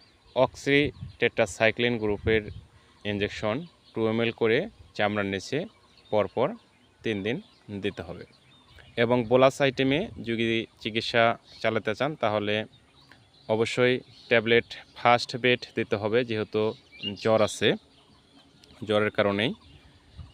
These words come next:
ট্যাবলেট ফার্স্ট বেড, একটি ট্যাবলেট তিন ভাগ করে দিনে তিনবার খাওয়াতে হবে। মনে রাখবেন, একটি ফার্স্ট বেড ট্যাবলেট তিনটি ভাগ করে সকালে, দুপুরে এবং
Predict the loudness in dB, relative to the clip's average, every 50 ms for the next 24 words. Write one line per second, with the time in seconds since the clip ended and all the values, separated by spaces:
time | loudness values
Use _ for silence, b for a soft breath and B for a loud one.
0 | -18 -6 -2 -2 0 2 2 2 0 0 -6 -6 0 2 2 2 0 -4 -4 0
1 | 0 0 0 -2 -6 -16 -18 -8 -6 -4 -4 -2 -4 -2 0 0 0 2 2 2
2 | 2 0 -2 -10 -20 _ _ _ -2 0 2 2 2 0 -2 -4 -4 -2 -2 -2
3 | -2 -4 -4 -2 0 2 2 0 0 -2 -8 -14 -20 _ -20 -20 -20 -20 -20 -18
4 | -14 -10 -6 -4 -2 -2 -2 -2 -4 -6 -10 _ _ _ _ _ _ _ _ -20
5 | _ _ _ 0 2 2 4 2 2 0 0 -2 -2 -2 -4 -6 -10 -10 -12 -14
6 | -18 -20 _ _ -20 _ _ _ -20 -20 -20 -20 -20 _ -4 0 4 4 4 4
7 | 4 2 0 0 0 -2 -4 -8 _ _ _ -6 -2 -2 -2 -2 -2 0 2 2
8 | 2 2 0 -4 -10 -20 -20 -16 -14 -14 -12 -12 -14 -14 -12 -4 2 4 6 6
9 | 6 4 -2 -6 -4 0 2 2 2 2 0 -4 -12 -14 -12 -4 0 2 2 2
10 | 2 0 0 0 0 -2 -8 -18 _ -2 -2 -2 -2 -2 -2 -4 -4 -4 -2 -2
11 | -4 -4 -2 -4 -2 0 2 0 0 -2 -6 -12 -14 -8 -4 -4 -2 2 2 2
12 | 4 4 2 2 0 -4 -10 -20 -20 -20 -20 -18 -14 -12 -10 -8 -8 -8 -6 -4
13 | -4 -2 0 0 -2 -2 -6 _ _ -8 -6 -4 -2 -2 -2 -2